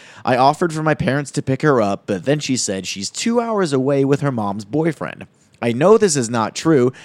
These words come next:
since her Snapchat location said she was at her house basically all day. Right after she texted us, she stopped sharing her location with everybody.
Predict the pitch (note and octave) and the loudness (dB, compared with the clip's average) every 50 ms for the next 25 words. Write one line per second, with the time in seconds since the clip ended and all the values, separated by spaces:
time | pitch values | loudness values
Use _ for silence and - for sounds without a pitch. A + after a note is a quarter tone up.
0 | - - - - - D3 B2+ A#2+ B2+ A#2+ - - D#3 E3+ F#3 F3 - - C#3 A2+ | -20 -20 -10 -6 -6 -4 -2 0 0 0 0 -2 -2 -2 -2 -2 0 2 2 2
1 | G#2+ A2 G#2+ - - G2+ G2+ F#2 G#2+ G#2 G2+ - B2 A2+ G#2 F#2+ - A#2+ A#2 A2+ | 2 0 -2 -2 -2 -2 -2 -4 -6 -6 -2 0 0 0 0 0 0 0 2 2
2 | F#2+ A2 A2 A#2+ A2 A2+ C3 C3 A#2 B2 B2 G#2 G2 G#2 - - G2+ G2+ F#2+ - | 0 0 -2 -2 0 0 0 2 2 2 2 2 2 0 0 -2 -2 -2 -2 -2
3 | G2+ A#2+ A2+ F#2 F#2 G2 G2 G2+ F#2+ C3+ C3+ B2 F#2 C2 - - - - - - | -2 -2 -2 0 0 -2 -2 0 2 4 4 4 2 -2 -6 -12 -18 -20 -20 -20
4 | - - _ _ - B2+ C3+ D#3+ F3+ F3+ F3 - E3 D3+ - D3+ C3+ - - D#3 | -20 -20 _ _ 4 4 4 6 4 2 0 -2 -4 -4 -4 -4 -4 0 0 0
5 | D#3 - - D#3 A#2+ G#2+ G#2 A2+ - - - C3 A#2+ A2 - - A2+ A#2+ A#2+ - | 0 0 -2 -2 -2 -2 -2 -4 -4 -6 -4 -4 -2 -2 0 0 0 0 0 -2
6 | - - B2+ B2 B2+ B2+ A#2+ A#2 A#2 A2+ A2 A2 - C#3 C3+ D3 C3 - - F#2+ | -4 -4 -2 -2 -2 -2 0 0 0 0 -2 -2 -2 0 0 0 -2 -4 -8 -12
7 | F#2 E2+ D#2 C#2+ C#2 C2 C#2+ - A#1 D#2 D2 - A1 A#1 | -12 -12 -12 -14 -14 -14 -14 -14 -14 -14 -14 -14 -16 -18